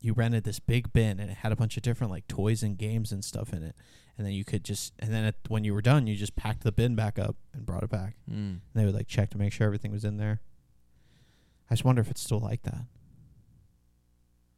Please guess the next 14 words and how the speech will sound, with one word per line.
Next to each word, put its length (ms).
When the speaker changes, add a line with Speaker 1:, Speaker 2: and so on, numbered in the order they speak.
Speaker 2:
Only 160
one 160
way 120
to 80
find 280
out. 380
Speaker 1:
Yeah. 300
Next 220
Speaker 2:
You 40
Speaker 1:
week, 200
live 320
from 180
the 60
library. 460